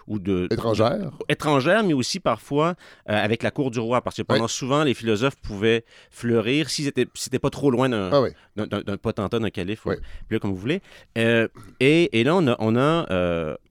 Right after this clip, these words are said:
Speaker 1: on a cette, cette, cette, cette nouvelle presse-là qui émerge avec, euh, des, des penseurs qui sont, qui ont justement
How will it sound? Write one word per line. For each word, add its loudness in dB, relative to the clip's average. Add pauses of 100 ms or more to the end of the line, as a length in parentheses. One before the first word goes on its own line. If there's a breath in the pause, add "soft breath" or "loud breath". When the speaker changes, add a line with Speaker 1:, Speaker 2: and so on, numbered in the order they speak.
(240)
Speaker 1:
on 2
a 2
cette, -4
cette, -2
cette, -4
cette -2
nouvelle 4
presse-là -2 (560 soft breath)
qui 0
émerge 2
avec, -2
euh, -4
des, -10
des -4
penseurs -2
qui -12
sont, -2 (340 loud breath)
qui -6
ont 0
justement 0